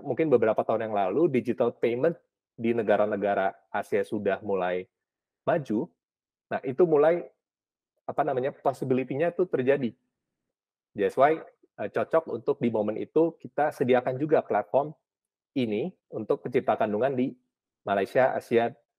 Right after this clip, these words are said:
dan negara lain. Gitu, khususnya mereka yang tidak terlalu banyak penggunaan credit card. Jadi kita lihat justru platform seperti ini melengkapi d-, eh, kebutuhan yang memang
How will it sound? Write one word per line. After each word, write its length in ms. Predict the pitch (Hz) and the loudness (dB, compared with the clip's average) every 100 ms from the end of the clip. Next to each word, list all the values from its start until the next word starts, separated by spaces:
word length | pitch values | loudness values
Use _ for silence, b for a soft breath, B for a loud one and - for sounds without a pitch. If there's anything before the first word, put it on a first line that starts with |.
| _ | _
dan 320 | 240 117 117 107 | -4 0 2 0
negara 240 | 98 92 | -2 0
lain. 240 | 92 98 90 _ _ _ _ _ _ | -2 -2 -8 _ _ _ _ _ _
Gitu, 140 | 104 - | -8 -4
khususnya 460 | 101 - - 139 139 | -4 -4 0 2 2
mereka 380 | 113 - 123 117 | -2 0 0 0
yang 300 | 127 131 139 - _ _ _ _ - | 4 4 2 -8 _ _ _ _ -4
tidak 320 | 147 139 170 | 2 4 4
terlalu 540 | - 135 127 151 156 - | 4 4 4 2 0 -2
banyak 400 | 123 113 135 - | 0 2 0 -4
penggunaan 320 | 113 110 123 | -2 -2 -4
credit 320 | 117 95 98 | -4 -4 -4
card. 220 | - 85 - _ - | -6 -6 -8 _ -4
Jadi 120 | 104 - | -4 -2
kita 160 | 120 113 | 0 2
lihat 260 | 113 165 - _ b b - | 0 -4 -8 _ b b -4
justru 540 | 120 120 151 175 170 - | -2 0 2 0 0 0
platform 320 | 123 123 120 | 0 0 -4
seperti 320 | - - 127 | -8 -4 -2
ini 80 | 147 | -2
melengkapi 640 | 156 135 131 127 139 147 123 _ _ _ _ _ _ _ _ | -2 -2 -2 -4 -2 -6 -6 _ _ _ _ _ _ _ _
d-, 160 | 120 117 | -12 -6
eh, 180 | 139 123 | -4 0
kebutuhan 680 | 123 127 127 123 151 156 151 | 2 2 4 2 2 -2 -2
yang 240 | 110 110 | -2 -2
memang 400 | 110 127 151 | -2 -2 -4